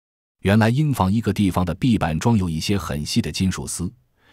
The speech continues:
由于壁板后面有两根电线相交而引起火灾，将房子烧着了。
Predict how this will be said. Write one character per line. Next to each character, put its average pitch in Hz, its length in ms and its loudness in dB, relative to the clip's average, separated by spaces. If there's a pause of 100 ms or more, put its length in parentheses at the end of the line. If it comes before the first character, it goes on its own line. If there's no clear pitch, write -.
由 117 160 4
于 151 100 4
壁 139 220 2
板 80 180 0
后 117 160 2
面 80 200 0
有 98 160 2
两 76 260 -2
根 156 220 2
电 107 180 2
线 76 180 -6
相 104 240 0
交 110 280 0 (160)
而 90 180 -4
引 85 180 0
起 90 160 -2
火 - 220 -8
灾， 82 240 -4 (220)
将 87 200 0
房 80 220 -2
子 - 100 -8
烧 87 240 -2
着 82 200 -8
了。 - 160 -14